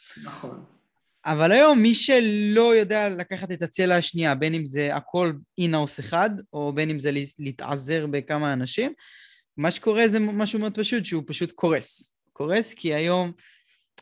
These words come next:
Speaker 2: אין יותר את ה-, את הבוף ביחד, אין, אין אותם ביחד יותר. היום אתה צריך לתת דגש מאוד חשוב לשיווק ולא רק לפרסום, כי הפרסום נהיה פחות מדיד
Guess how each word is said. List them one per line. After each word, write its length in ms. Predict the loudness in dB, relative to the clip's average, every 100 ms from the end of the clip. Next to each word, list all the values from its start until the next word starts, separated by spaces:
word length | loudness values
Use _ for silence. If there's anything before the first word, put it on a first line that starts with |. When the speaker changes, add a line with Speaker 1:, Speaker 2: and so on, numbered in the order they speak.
| _
Speaker 2:
אין 120 | -2 -2
יותר 260 | 0 -2
את 120 | -2
ה-, 200 | -4 -4 -6 -10
את 120 | -10
הבוף 380 | -4 -4 -4 -6
ביחד, 320 | -6 -6 -8
אין, 160 | -6 -2
אין 140 | 0
אותם 240 | 0 -2 -2
ביחד 340 | -4 -6 -18
יותר. 200 | -20 -20 -10
היום 180 | -4 -2
אתה 120 | -4
צריך 380 | -2 -2 -2 -16 -12
לתת 460 | -12 -12 0 0 0
דגש 420 | -4 -2 -2 -4 -6
מאוד 180 | -10
חשוב 480 | -6 -8 -6 -6 -8 -16 _
לשיווק 680 | -10 -6 -6 -8 -6 -6 -4
ולא 220 | -6 -4
רק 100 | -4
לפרסום, 500 | -8 -10 -12 -6 -6 -6 -14 -20 -20 _
כי 100 | -8
הפרסום 460 | -4 -4 2 4 4
נהיה 460 | 4 4 4 2 0 _ _ _ _ -20 _ _
פחות 320 | -6 -2 -2
מדיד 400 | -2 0 0 0